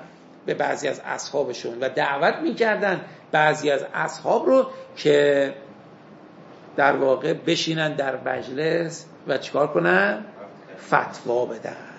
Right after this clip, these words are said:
بشینن و فتوا بدن با استفاده از حالا روایات یا با استفاده از آیات.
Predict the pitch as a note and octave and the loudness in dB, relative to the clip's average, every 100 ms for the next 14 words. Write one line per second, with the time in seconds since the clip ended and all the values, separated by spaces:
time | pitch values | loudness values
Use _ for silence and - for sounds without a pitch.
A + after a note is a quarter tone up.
0 | - - - - - - - D3+ - D3 | -20 -20 -20 -20 -20 -20 -4 -2 0 -2
1 | C#3 C3+ A#2 A2 - B2 - - - - | -2 -2 -4 -6 -8 -10 -12 -14 -16 4
2 | D3+ E3 D3 C#3+ C3 B2+ C#3+ C3+ - B2+ | 10 10 10 0 -4 -2 -2 -2 -4 -6
3 | B2 - - - C3 B2 A#2+ C3+ G3+ B3+ | -6 -10 -18 -2 0 0 0 0 0 0
4 | - - - C#3+ C#3 C3 - A2+ A#2+ A#2+ | -6 -12 -2 0 0 -2 -4 -8 -8 -8
5 | - - - - F3 | -8 -12 -14 -14 -16